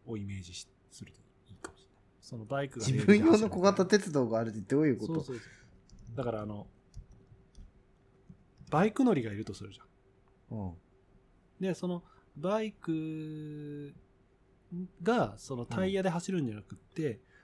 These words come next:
Speaker 2: 鉄道で走るの？
Speaker 1: あの、線路の上を走るわけよ。そうそうそう。
Speaker 2: まあ、いや、よしとしよ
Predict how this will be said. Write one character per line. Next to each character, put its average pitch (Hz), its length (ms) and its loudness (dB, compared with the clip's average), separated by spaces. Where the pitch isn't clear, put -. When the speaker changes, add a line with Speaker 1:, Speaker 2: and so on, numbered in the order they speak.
Speaker 2:
鉄 131 220 2
道 131 100 6
で 120 100 4
走 226 140 8
る 214 60 4
の？ 156 80 6
Speaker 1:
あ - 40 4
の、 - 40 0
線 107 60 0
路 113 40 -2
の 156 60 4
上 175 60 6
を - 20 4
走 - 240 -6
る 92 60 -14
わ 92 60 -20
け - 100 -20
よ。 - 80 -20
そ - 160 -18
う - 40 -20
そ - 80 -20
う - 80 -20
そ - 120 -20
う。 107 40 -10
Speaker 2:
ま 98 340 -8
あ、 - 920 -20
い - 20 -12
や、 - 360 -8
よ 95 40 -8
し - 80 -14
と 104 80 -8
し - 200 -12
よ 110 200 -4